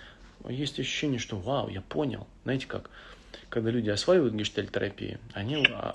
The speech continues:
а, они осваивают первые, очень поверхностные и примитивные вещи, относящиеся к гештальт-терапии, ценность своих потребностей.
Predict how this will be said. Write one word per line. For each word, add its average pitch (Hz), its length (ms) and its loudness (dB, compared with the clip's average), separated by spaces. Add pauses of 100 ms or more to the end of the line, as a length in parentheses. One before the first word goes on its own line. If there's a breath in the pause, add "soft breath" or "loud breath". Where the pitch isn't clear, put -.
а, - 360 4
они 127 360 2
осваивают 127 720 4
первые, 143 420 4
очень 135 280 0
поверхностные 123 680 0
и - 80 -4
примитивные 135 640 2
вещи, 98 320 -2
относящиеся - 580 -6
к 110 40 -8
гештальт-терапии, 104 680 -6
ценность 202 400 4
своих 127 200 0
потребностей. - 640 -8